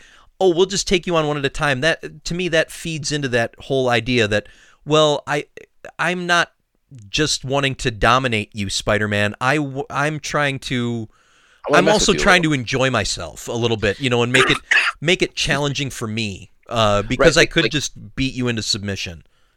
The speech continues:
Speaker 2: Like he
Speaker 1: Yeah.
Speaker 2: likes the cat and mouse aspect of it.
Speaker 1: Yes. Mm-hmm.
Speaker 2: Yeah.
Speaker 1: Mm-hmm.
Speaker 2: Yeah. Yeah, it's more fun to play with your prey before you eat them, kind of thing.
Speaker 1: Exactly.
Speaker 2: Yeah, and you like that, and, and I guess I didn't think of it, but I,
Speaker 1: Mm-hmm.
Speaker 2: it's a good, it's a good observation.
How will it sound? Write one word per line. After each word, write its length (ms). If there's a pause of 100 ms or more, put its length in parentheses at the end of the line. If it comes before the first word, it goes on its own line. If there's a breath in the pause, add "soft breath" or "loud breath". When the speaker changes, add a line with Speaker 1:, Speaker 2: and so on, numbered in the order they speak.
Speaker 2:
Like 160
he 80
Speaker 1:
Yeah. 60
Speaker 2:
likes 200
the 100
cat 240
and 80
mouse 280
aspect 420
of 140
it. 120
Speaker 1:
Yes. 540 (160)
Mm-hmm. 340
Speaker 2:
Yeah. 320
Speaker 1:
Mm-hmm. 320
Speaker 2:
Yeah. 200 (480 loud breath)
Yeah, 160
it's 240
more 140
fun 200
to 80
play 200
with 140
your 120
prey 400 (160)
before 300
you 160
eat 220
them, 240 (100)
kind 180
of 80
thing. 320
Speaker 1:
Exactly. 540
Speaker 2:
Yeah, 100 (200)
and 120
you 100
like 260
that, 160
and, 160
and 340
I 80
guess 180
I 40
didn't 220
think 180
of 100
it, 200
but 180
I, 100
Speaker 1:
Mm-hmm. 120
Speaker 2:
it's 120
a 60
good, 160
it's 160
a 20
good 140
observation. 640